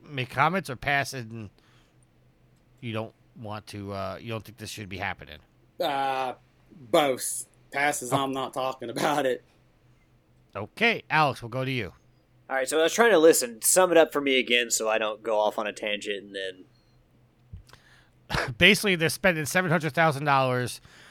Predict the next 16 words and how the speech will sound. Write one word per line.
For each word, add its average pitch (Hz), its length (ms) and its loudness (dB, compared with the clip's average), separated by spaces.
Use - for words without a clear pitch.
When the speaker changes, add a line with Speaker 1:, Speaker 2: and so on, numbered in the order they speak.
Speaker 1:
to 135 120 -2
look 139 380 0
into, 139 1040 -2
uh, 110 460 0
video 165 260 2
games 151 420 -2
that 131 260 0
could - 180 -8
promote 127 480 -4
white, 127 380 -6
uh, 104 480 -4
white 139 260 -6
supremacy 127 720 -6
and 104 600 -10
basically 120 300 -6
terrorism. 85 540 -12